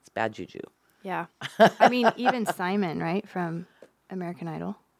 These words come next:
Speaker 2: Did I get his name right?
Speaker 1: <sighs> Yeah, Simon.
Speaker 2: The, uh, the pessimist or
Speaker 1: Yes.
Speaker 2: whatever. Even he has become much more of an optimist. They probably were like, "Okay, we've had enough of this."
Speaker 1: <laughs> And, and, and looking at, like, we're talking about the bullet holes and things, that's not being a pessimist. That's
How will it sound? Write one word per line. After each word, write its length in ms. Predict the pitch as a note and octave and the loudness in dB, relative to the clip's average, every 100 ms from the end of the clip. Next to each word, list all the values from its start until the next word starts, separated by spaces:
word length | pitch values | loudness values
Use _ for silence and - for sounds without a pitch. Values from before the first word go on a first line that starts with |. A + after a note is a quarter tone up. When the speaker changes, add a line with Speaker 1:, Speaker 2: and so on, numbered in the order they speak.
| - | -10
Speaker 2:
Did 60 | |
I 40 | A#3+ | -8
get 60 | A#3 | -6
his 80 | A#3+ | -4
name 120 | A#3 | -4
right? 200 | B3 C4+ | -6 -8
Speaker 1:
<sighs> 40 | |
Yeah, 240 | - C3 G#2+ | -8 -8 -6
Simon. 420 | - B2+ A#2+ A#2+ | -6 -4 -4 -2
Speaker 2:
The, 140 | B2 - | -2 2
uh, 100 | G3 - | 0 0
the 180 | F3 F3 | -6 -6
pessimist 540 | - F3+ - F#3 F3 | -2 -4 -2 -4 0
or 20 | |
Speaker 1:
Yes. 120 | D3 F#3+ | 0 0
Speaker 2:
whatever. 120 | F#3+ - - | -4 -10 0
Even 280 | B3+ C#4 B3 | 6 8 8
he 200 | G3 A3 | 8 6
has 100 | F3 | 6
become 300 | F3 - E3 | 0 -2 0
much 220 | E3+ - | 0 0
more 120 | F3+ E3 | -4 -2
of 60 | |
an 60 | C#3 | 0
optimist. 480 | D3 - D#3 F#2 - | 0 -2 -8 -8 -4
They 80 | G3 | -2
probably 280 | F#3 G#3 F#3+ | 2 2 2
were 100 | F3 | 2
like, 200 | D#3 D3+ | 0 0
"Okay, 320 | F#3 F#3+ E3 | -2 0 -2
we've 100 | E3 | 0
had 160 | F3 D#3+ | 0 0
enough 260 | C#3+ D3 | -4 -6
of 80 | - | 0
this." 180 | A#3 A3+ | 2 4
Speaker 1:
<laughs> 140 | A#3 - | 2 4
And, 180 | A#3+ B3+ | 2 2
and, 120 | A3+ | 0
and 260 | - A3+ | 0 0
looking 400 | A3 B3 - C#4 | 4 2 2 4
at, 140 | G3 - | 4 6
like, 140 | F3 F3+ | 4 4
we're 140 | G3+ | 4
talking 160 | F#3+ F#3+ | 4 4
about 180 | E3 | 4
the 80 | E3 | 2
bullet 300 | C3+ E3 G#3+ | 0 0 0
holes 240 | - B2+ A#2+ | 4 2 2
and 100 | A2+ | -2
things, 240 | A#2+ A#2+ | -2 -2
that's 260 | - C#4 - | 0 0 0
not 120 | D#4 | -2
being 120 | C4 C#3+ | -2 -4
a 60 | |
pessimist. 600 | - D#3 - - - - | -2 -4 -4 -8 -10 -4
That's 260 | - F#3 | -2 -2